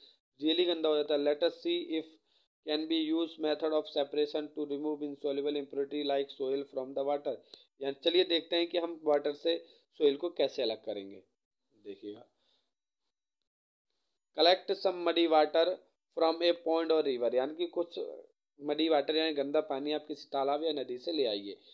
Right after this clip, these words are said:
"It is not available," अगर वहाँ available नहीं है तो "Mix some soil to water of in a glass," तो अब क्या करें, आप एक glass पानी में थोड़ी मिट्टी को mix कर दें। "Let it stand for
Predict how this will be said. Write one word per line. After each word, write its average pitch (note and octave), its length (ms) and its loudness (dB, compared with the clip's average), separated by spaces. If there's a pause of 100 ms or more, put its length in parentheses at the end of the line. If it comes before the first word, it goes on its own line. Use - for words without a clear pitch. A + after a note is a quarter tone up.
(220)
"It D3+ 80 -2
is F3 160 0 (680)
not D#3+ 300 0
available," F3+ 380 4
अगर D3+ 180 4
वहाँ D3+ 180 0
available C#3+ 340 2
नहीं C#3+ 120 -4
है D3+ 60 -2
तो D3+ 120 -2
"Mix D#3 300 -6 (100)
some E3+ 180 0 (520)
soil D#3+ 280 8
to E3 140 -2
water C#3 400 2
of D3 220 0
in D3 260 -2
a D3 140 0
glass," A2 260 -2 (140)
तो C#3 60 -2
अब C3 140 -6
क्या C#3 120 -2
करें, D3+ 240 -2
आप D3 280 -2
एक D3 140 2
glass C#3 300 -2 (440)
पानी C#3 220 -2
में E3 120 -2
थोड़ी E3+ 240 0 (160)
मिट्टी D#3+ 360 -4
को F3+ 140 -4
mix F3 300 -6
कर A#2+ 80 -2
दें। G#2+ 220 -10 (360)
"Let D3+ 280 4
it F#3 200 0
stand E3 460 2
for D3 140 2